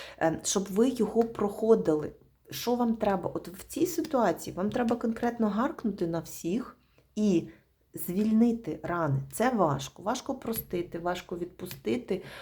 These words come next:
важко сказати: «Я хочу зцілитися».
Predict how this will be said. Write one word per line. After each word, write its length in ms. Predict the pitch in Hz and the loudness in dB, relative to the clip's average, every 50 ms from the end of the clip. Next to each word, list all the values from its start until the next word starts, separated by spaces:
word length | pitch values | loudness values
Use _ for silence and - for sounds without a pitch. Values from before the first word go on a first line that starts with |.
| - - - | -16 -10 -4
важко 380 | 165 165 170 185 185 - 185 | -2 -2 -2 -2 -4 -6 -8
сказати: 840 | 185 - - - 180 170 165 170 170 175 185 185 180 - 165 156 - - - - - | -8 -6 -6 -4 -4 -2 0 2 2 4 2 2 2 0 0 0 -2 -6 -16 -18 -10
«Я 200 | - 165 190 180 | -2 2 2 2
хочу 400 | 180 - - 190 175 180 - - | 2 4 4 2 2 2 0 -8
зцілитися». 880 | - - - - 190 180 180 175 175 - 156 139 - - 135 131 135 | -10 -8 -4 -2 0 0 0 0 -2 -4 -6 -6 -4 -2 0 0 -2